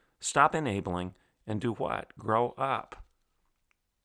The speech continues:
Life should be about learning to walk and not being too easily satisfied with crawling.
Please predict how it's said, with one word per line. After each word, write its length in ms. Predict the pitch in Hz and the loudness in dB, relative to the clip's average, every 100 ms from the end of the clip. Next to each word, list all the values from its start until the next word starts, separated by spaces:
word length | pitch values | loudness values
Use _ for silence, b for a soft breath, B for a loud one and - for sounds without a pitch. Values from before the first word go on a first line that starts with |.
| _ _ _ _ _ _ _ _ | _ _ _ _ _ _ _ _
Life 240 | 120 165 - | 4 4 2
should 320 | - 135 110 | -2 -4 -2
be 260 | 127 127 - | -2 -2 -2
about 400 | 95 82 82 104 | 0 0 -2 -2
learning 280 | 107 101 - | -2 -2 -4
to 100 | 90 | 2
walk 480 | 101 110 90 98 | 8 8 6 2
and 120 | 101 101 | -2 -2
not 220 | 117 - | -2 -2
being 200 | 110 107 | -4 -4
too 200 | 117 113 | -2 -2
easily 300 | 104 104 110 | -2 -4 -2
satisfied 640 | - 127 120 - 87 92 | 2 4 2 2 2 2
with 180 | 110 - | 0 -2
crawling. 680 | - 147 160 147 95 71 | 6 8 10 8 4 0